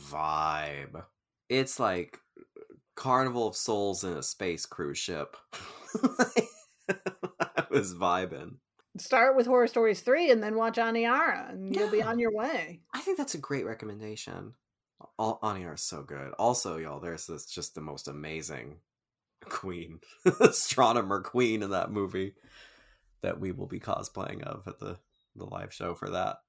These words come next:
Speaker 2: Yeah, that movie's full of women. Like I said, it's, uh, it's gay.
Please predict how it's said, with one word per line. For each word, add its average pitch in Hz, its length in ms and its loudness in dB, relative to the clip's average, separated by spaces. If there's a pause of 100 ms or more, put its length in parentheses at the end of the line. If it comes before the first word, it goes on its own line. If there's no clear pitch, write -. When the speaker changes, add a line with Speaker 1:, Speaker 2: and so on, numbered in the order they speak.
(200)
Speaker 2:
Yeah, 254 180 10
that 247 100 8
movie's 247 280 6
full 254 240 8
of 269 80 10
women. 254 320 2
Like 240 140 -2
I 226 40 -2
said, 220 260 0
it's, 208 160 -2
uh, 165 220 -8
it's - 380 -18 (160)
gay. 175 960 -2